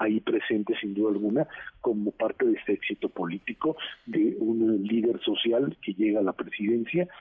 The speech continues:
y que finalmente, pues más allá de, eh, digamos, eh, abusos, eh, o destrucción de instituciones democráticas, ha logrado generar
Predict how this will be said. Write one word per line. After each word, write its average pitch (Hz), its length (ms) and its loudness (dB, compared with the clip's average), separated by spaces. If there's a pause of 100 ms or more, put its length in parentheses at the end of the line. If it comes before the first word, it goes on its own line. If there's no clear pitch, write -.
(240)
y 110 100 -12
que 107 160 -4
finalmente, 110 800 2 (300)
pues 95 180 -2
más 113 240 -2
allá 110 280 2
de, 101 280 2 (320)
eh, 92 600 2 (280)
digamos, 101 720 -2 (120)
eh, 98 160 2 (360)
abusos, 117 500 2 (220)
eh, 98 300 -4
o 101 380 2
destrucción 113 720 0 (280)
de 104 140 0
instituciones 104 680 -2
democráticas, 110 680 -2
ha 117 60 0
logrado 104 380 2
generar 104 420 0